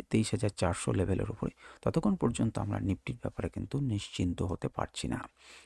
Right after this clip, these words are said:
কিন্তু আমরা প্রথম থেকে আজকে মার্কেটে দেখছিলাম যে নেক্সট ফিফটিতে বেশি সেলিং হচ্ছে, তুলনামূলকভাবে লার্জ ক্যাপে কিন্তু তেমনভাবে হচ্ছে না।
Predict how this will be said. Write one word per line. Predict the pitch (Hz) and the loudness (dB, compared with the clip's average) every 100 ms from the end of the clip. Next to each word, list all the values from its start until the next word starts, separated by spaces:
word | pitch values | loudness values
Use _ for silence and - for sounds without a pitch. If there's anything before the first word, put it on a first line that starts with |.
| - | 2
কিন্তু | 147 185 127 - - - | 4 4 2 0 -12 -6
আমরা | - 107 | -2 0
প্রথম | - 135 - 226 | 0 -2 2 2
থেকে | 185 - | 2 0
আজকে | 98 - | 0 0
মার্কেটে | 95 92 - - - | 0 0 0 -4 -4
দেখছিলাম | - - - - - _ - - - | -4 -4 -2 -2 -2 _ -20 -6 2
যে | 107 202 - - - _ | 6 6 4 -8 -20 _
নেক্সট | 123 - - | 4 4 2
ফিফটিতে | 131 120 110 - | 2 4 4 4
বেশি | 101 101 - 131 - - _ - | 4 2 2 -2 -2 -10 _ -2
সেলিং | - 98 107 | 4 4 4
হচ্ছে, | 104 - 175 | 0 -2 -2
তুলনামূলকভাবে | - 101 95 101 90 117 98 | 2 2 4 2 2 2 2
লার্জ | 90 92 110 | 4 4 2
ক্যাপে | - 98 104 | 0 -2 -2
কিন্তু | - 90 | -4 -4
তেমনভাবে | 196 107 101 95 139 117 | -2 -2 -2 -4 -4 -4
হচ্ছে | - - | -6 -8
না। | - | -8